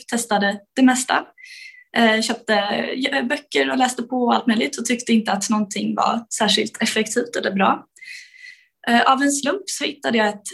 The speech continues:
ljudspår på Pirate Bay med hypnos för bättre självförtroende på engelska. Så jag testade det och var ganska skeptisk. Eh, men när jag väl lyssnade på det så blev jag så förvånad över hur pass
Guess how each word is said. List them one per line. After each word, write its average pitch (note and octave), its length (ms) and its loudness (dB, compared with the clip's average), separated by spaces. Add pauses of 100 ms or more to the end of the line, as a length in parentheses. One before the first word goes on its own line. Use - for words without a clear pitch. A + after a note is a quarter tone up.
(200)
ljudspår B3 540 2
på B3 140 -6
Pirate G#3 480 0
Bay A3 180 4
med G#3 260 4
hypnos - 960 -2
för G#3 180 4
bättre G3 320 -6
självförtroende G#3+ 600 -2 (180)
på A3+ 120 4
engelska. G3+ 500 0 (680)
Så A#3 380 4
jag D#4 260 2
testade C4 440 0
det A#3 260 0
och A#3 240 2
var G#3 180 4
ganska G#3 260 -4
skeptisk. G3 540 -2 (300)
Eh, G#3 400 2
men A3+ 180 6
när B3 80 6
jag A#3+ 80 6
väl C#4 160 4
lyssnade D4 360 -2
på - 180 -4
det A#3+ 60 -2
så A3+ 140 -6
blev A3 120 -2
jag G#3 100 0
så G#3+ 120 -2
förvånad A#3 440 4
över G3+ 220 4
hur G#3 140 0
pass - 400 -4